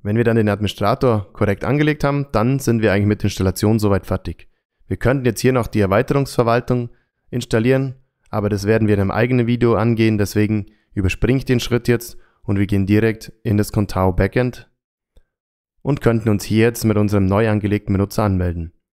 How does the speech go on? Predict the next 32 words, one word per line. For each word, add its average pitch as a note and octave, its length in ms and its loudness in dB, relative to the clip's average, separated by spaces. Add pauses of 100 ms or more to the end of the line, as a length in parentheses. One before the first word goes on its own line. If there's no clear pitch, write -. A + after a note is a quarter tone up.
(580)
Ja, C3 180 0
das G2+ 140 -2
war's A2+ 160 2
jetzt C3+ 140 -2
vorerst C#3 220 -2
mal C#3+ 180 0
und A#2 160 0
die A2 60 2
Installation G#2 640 0
von G#2+ 180 -2
Contao F#2+ 440 0
drei G2+ 380 0 (280)
wäre F#2+ 160 0
jetzt A#2+ 220 0
auf G2 80 2
unserem G2 240 0
Live-Server G#2+ 720 0
abgeschlossen. F2 800 -4 (800)
Ich F2+ 300 -2
hoffe, D#3+ 300 2 (140)
dir G2 100 4
hat F#2+ 100 -4
dieses F2+ 240 0
Video F#2+ 200 4
gefallen. A2+ 520 0 (440)
Wenn G2 220 2
du F#2 80 2
mehr G2+ 300 2
solcher G#2 260 2
Videos F2+ 380 0
sehen A#2+ 240 2
willst, A#2+ 320 0